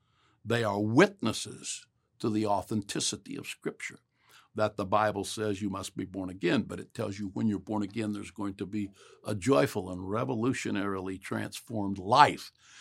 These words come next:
And this is what takes place. That's the authentication of the Bible. It's like the Apostle Paul said. He said, "You are our epistle, written and known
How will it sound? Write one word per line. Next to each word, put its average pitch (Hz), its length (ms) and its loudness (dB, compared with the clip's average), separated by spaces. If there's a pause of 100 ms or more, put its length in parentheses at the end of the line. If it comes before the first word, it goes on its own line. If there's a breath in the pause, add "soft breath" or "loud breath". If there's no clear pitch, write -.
(240 loud breath)
And 104 180 2
this 120 180 2
is 127 160 -2
what - 220 0
takes 120 240 0
place. 135 340 0 (200 soft breath)
That's 139 440 0
the - 180 -2
authentication 101 1300 -4 (100)
of - 140 -6
the 92 80 -8
Bible. - 420 -8
It's 135 200 -4
like 113 200 -2
the 104 80 -2
Apostle - 540 -4
Paul 160 420 0 (160 soft breath)
said. - 460 0
He 113 160 -6
said, 101 320 -4
"You 185 440 4 (240 loud breath)
are 110 220 2
our 135 280 6
epistle, - 580 -6 (1700)
written 139 580 2 (100)
and 104 280 2
known 110 500 -2